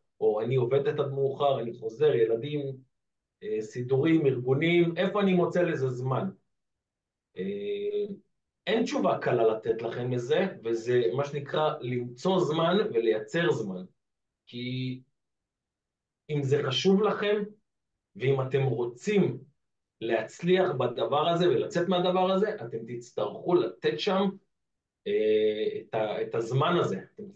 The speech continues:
תצטרכו למצוא לשם את הזמן הזה, אתם תצטרכו לייצר את הזמן לזה על חשבון דברים אחרים. זה עניין של תעדוף, ועניין של סדר עדיפויות,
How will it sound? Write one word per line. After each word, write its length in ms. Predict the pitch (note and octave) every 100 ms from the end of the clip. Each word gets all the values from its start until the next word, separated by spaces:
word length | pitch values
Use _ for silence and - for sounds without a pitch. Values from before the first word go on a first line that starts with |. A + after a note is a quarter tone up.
| -
תצטרכו 300 | - - E3
למצוא 320 | D3+ - F3
לשם 160 | F3 D3+
את 40 |
הזמן 280 | D3 C3+ D#3
הזה, 120 | E3
אתם 180 | D#3 B2+
תצטרכו 600 | B2+ A#2+ - - - F3
לייצר 800 | F#3+ F3+ - - - G3+ G3 C3 - _ _ _ -
את 140 | B2 C#3
הזמן 480 | C3+ C3+ C#3 C#3+
לזה 300 | D#3 D3+ F#3 -
על 180 | C3 C3
חשבון 720 | - C3 - - C#3 F#3 G#3
דברים 480 | C3 B2 B2+ C#3 D3
אחרים. 480 | - - A3+ A3 - - _ _ _
זה 160 | -
עניין 520 | B2+ B2+ B2+ C#3+ G3 A3
של 300 | - E3 -
תעדוף, 500 | C#3 A2+ B2+ G3+ A3+ - _ _ _ _ _ -
ועניין 380 | A2+ A#2 D#3
של 140 | - C3
סדר 340 | C#3 D3+ D3+
עדיפויות, 680 | A#2 A2+ - B2 F#3 A3+